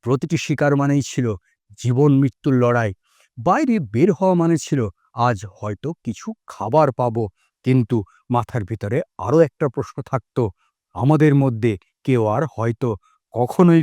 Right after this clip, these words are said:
ফিরবে না। আর যদি ঠান্ডা, খিদে এবং শিকার, এই তিনটি ভয় থেকে বেঁচেও যেত কেউ, তবুও তার আয়ু ছিল ভীষণই কম। বেশিরভাগ মানুষই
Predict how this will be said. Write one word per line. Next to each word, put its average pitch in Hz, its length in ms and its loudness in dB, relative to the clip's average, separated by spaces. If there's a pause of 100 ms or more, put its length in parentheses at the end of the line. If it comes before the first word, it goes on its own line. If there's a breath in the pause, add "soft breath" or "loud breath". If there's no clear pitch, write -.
ফিরবে 131 340 -4
না। 120 140 0 (640 soft breath)
আর 214 140 6 (120)
যদি 233 200 2 (140)
ঠান্ডা, 135 400 0 (160)
খিদে 127 320 -2 (160)
এবং 123 160 -2 (100)
শিকার, 127 440 -4 (340 soft breath)
এই 147 180 2 (100)
তিনটি 120 360 -4 (180)
ভয় 113 320 -6
থেকে - 200 -8 (220)
বেঁচেও 170 340 0
যেত 196 180 2 (140)
কেউ, 165 160 4 (400 soft breath)
তবুও 120 320 0 (140)
তার 120 180 -2
আয়ু 107 240 -2
ছিল 113 240 -8 (280)
ভীষণই 156 400 0
কম। 135 240 4 (500 soft breath)
বেশিরভাগ 220 520 4 (160)
মানুষই 139 400 0